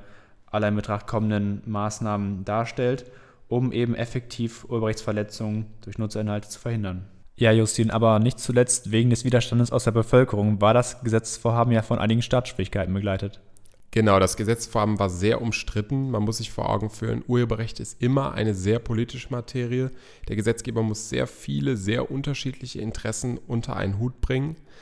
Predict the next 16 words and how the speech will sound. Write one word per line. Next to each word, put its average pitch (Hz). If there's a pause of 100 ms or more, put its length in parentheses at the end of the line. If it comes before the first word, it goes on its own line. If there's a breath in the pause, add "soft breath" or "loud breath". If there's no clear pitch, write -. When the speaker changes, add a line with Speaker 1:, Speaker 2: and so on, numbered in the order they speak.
(180 loud breath)
Speaker 2:
Durch 113
das -
urdag 131
sind -
vor -
allem 107
drei 101
Interessengruppen 131
betroffen: 143 (300 loud breath)
Nutzer 147
von 139
Upload-Plattformen, 117
Plattformanbieter 107
selbst 98
und 104
Kreativschaffende. -